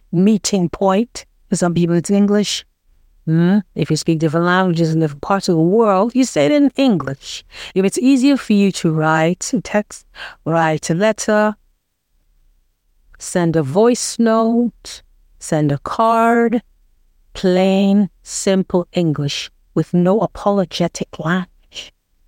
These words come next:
For example, "Mother-in-law, it's unkind of you that you said X Y Z.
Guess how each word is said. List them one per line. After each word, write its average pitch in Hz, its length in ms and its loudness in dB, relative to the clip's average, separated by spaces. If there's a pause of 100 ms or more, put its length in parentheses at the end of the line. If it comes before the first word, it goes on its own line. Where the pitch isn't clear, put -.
(120)
For 311 140 0
example, 190 600 -2 (300)
"Mother-in-law, 226 840 2 (960)
it's 202 160 -2
unkind 262 640 2
of 202 100 0
you 180 320 4
that 170 220 -2
you 170 60 0
said 175 320 -2
X 160 300 -6
Y 139 200 0
Z. 123 420 -8